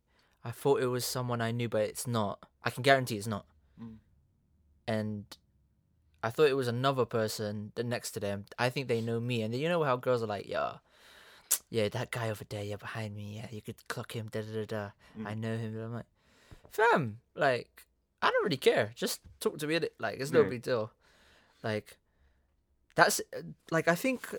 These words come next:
Speaker 1: someone, 'cause I put that as a questions thing
Speaker 2: Mm.
Speaker 1: on Instagram. Someone even messaged me, like, "Yeah, I saw you from a bus window once. I waved hi." <laughs> I was like,
Speaker 2: Mm.
Speaker 1: I was like, I know if you clocked me earlier, you would have said hello, but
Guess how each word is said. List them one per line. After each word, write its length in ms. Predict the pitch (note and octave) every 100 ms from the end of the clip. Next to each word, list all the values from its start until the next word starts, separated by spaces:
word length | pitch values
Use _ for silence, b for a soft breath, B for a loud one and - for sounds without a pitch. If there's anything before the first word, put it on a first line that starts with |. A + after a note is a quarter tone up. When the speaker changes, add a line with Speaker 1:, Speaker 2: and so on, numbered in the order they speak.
| F3
Speaker 1:
someone, 800 | - A3 G#3+ G#3+ A3 G#3+ G#3+ A3 _ _ _ _ _ _ -
'cause 120 | E3
I 80 | E3+
put 240 | - A#3
that 140 | F3
as 100 | C3 C#3
a 60 |
questions 560 | - G3+ G3+ - C3 A#2
thing 280 | A2+ A2+ D#3 - _ G#2
Speaker 2:
Mm. 200 | F#2+ F#2 _ - - -
Speaker 1:
on 380 | C3 B2+ B2+ -
Instagram. 600 | D#3 - B2 A2+ G#2+ C#3 - B B B -
Someone 340 | - G#3+ G#3+
even 180 | G3+ G3
messaged 240 | A3 A3 D#3+
me, 80 |
like, 100 | C#3+ F3+
"Yeah, 180 | A3 D3
I 60 |
saw 180 | E3 B3+
you 160 | A#3+ A3+
from 180 | - F3
a 40 |
bus 320 | D#3+ F#3+ -
window 280 | A3+ A3+ E3
once. 220 | C3+ B2+ C#3+
I 60 |
waved 340 | D#3 G3 G#3 -
hi." 340 | G3+ G#3 G#2+
<laughs> 40 | C#3+
I 60 |
was 180 | C3+ -
like, 140 | F3
Speaker 2:
Mm. 160 | E3 G#3 F#3+ B B F#3 B B B B -
Speaker 1:
I 60 |
was 80 | E3+
like, 220 | E3 C3+ -
I 100 | D3+
know 140 | G3
if 160 | F#3 D#3
you 60 |
clocked 400 | D3+ - F3 -
me 220 | A#2+ A2+ A#2 -
earlier, 340 | C#3 C#3 B2 G#2+
you 140 | G#2+
would 80 | A#2
have 60 | A#2+
said 140 | -
hello, 320 | A#2+ B2 B2 A2
but 220 | G2+